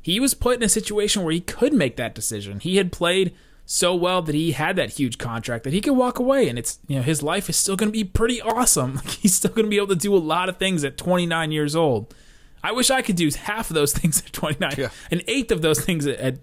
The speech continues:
Speaker 1: twenty-nine years old when I get there.
Speaker 2: And, and it's a, it's a kind of a nice life lesson to take, um, to any, any approach to life and any lifestyle of,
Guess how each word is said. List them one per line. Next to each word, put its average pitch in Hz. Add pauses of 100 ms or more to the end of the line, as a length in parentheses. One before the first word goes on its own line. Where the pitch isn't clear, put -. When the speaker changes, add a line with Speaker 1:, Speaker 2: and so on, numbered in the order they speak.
(380)
Speaker 1:
twenty-nine 143
years 120
old 117
when 120
I 127
get 110
there. 98
Speaker 2:
And, 175 (560)
and 165
it's 180
a, 151 (300)
it's 135
a 131 (160)
kind 139
of 190
a 170
nice 123
life 117
lesson 107
to 104
take, 107 (420)
um, 104 (220)
to - (100)
any, 120 (320)
any 170
approach 147
to 135
life 123
and 113
any 139
lifestyle 110
of, 95